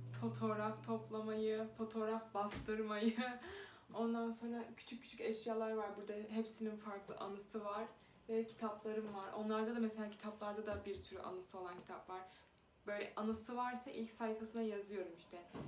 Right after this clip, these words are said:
Şu gün şu saatte işte yanımda bu arkadaşım varken bu kitabı aldım ya da bu arkadaşımdan hediye aldım gibi. Yani seviyorum böyle ince şeyleri. Aşağı kısım da öyle. Odamın geri kalan kısmı da öyle. Şimdi bunu da az önce size göstereceğim diye çıkartmıştım. Onu da yerine koyalım.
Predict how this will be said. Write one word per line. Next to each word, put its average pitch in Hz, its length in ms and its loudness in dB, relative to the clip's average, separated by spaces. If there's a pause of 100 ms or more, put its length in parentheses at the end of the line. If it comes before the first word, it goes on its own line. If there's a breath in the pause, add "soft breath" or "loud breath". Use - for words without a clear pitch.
(120)
Şu 226 200 -2
gün 208 160 0
şu 220 200 -2
saatte 196 640 -2
işte 214 220 -6
yanımda 196 320 -2
bu 208 80 4
arkadaşım 190 600 -2
varken 180 380 -4
bu 170 40 -12
kitabı 170 240 -6
aldım 165 160 -2
ya 175 80 -6
da 185 160 -4
bu 196 80 4
arkadaşımdan 185 540 -2
hediye 175 300 -6
aldım 170 300 -6
gibi. 220 140 -10 (200)
Yani 240 160 -2
seviyorum 285 440 0
böyle 190 440 0 (440)
ince 196 280 -2
şeyleri. 208 500 -4 (440 loud breath)
Aşağı 240 380 0
kısım 240 340 -2
da - 180 -2
öyle. 185 220 -2
Odamın 220 320 2
geri 220 180 4
kalan 214 300 -2
kısmı 214 320 -4
da 160 160 -4
öyle. 190 280 -4 (140)
Şimdi 269 280 0
bunu 277 180 2
da 285 160 6
az 233 120 6
önce 240 160 0
size - 240 2
göstereceğim 220 580 4
diye 226 140 6
çıkartmıştım. - 560 -10
Onu 220 180 0
da 240 60 2
yerine 226 280 2
koyalım. 233 340 0